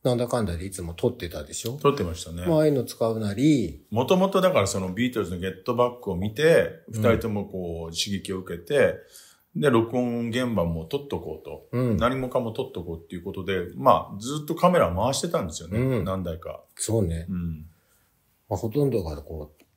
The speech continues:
Speaker 2: 使えない。
Speaker 1: 使えない話ばかり。
Speaker 2: 使えない。あの、よ-、世を憂う話とかね。
Speaker 1: そうね。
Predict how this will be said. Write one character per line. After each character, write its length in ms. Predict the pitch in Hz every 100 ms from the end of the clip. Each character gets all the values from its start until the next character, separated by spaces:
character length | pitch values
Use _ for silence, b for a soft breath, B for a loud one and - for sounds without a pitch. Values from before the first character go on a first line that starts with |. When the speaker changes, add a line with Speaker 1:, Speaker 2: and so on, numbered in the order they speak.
| -
Speaker 2:
使 280 | - 107 101
え 40 |
な 80 | 92
い。 20 |
Speaker 1:
使 60 | 87
え 20 |
な 60 | 87
い 40 |
話 560 | - 101 - - - 113
ば 100 | 107
か 40 |
り。 60 | 98
Speaker 2:
使 100 | 95
え 20 |
な 120 | 92
い。 20 | 85 - - B B B B -
あ 100 | 95
の、 340 | 95 90 90
よ-、 220 | 104 127 -
世 220 | 151 151
を 120 | 104 104
憂 220 | 120 117
う 80 | 87
話 380 | 90 87 87
と 80 | - 87
か 60 |
ね。 280 | 113 180 170 -
Speaker 1:
そ 180 | - 117
う 60 |
ね。 220 | 98 110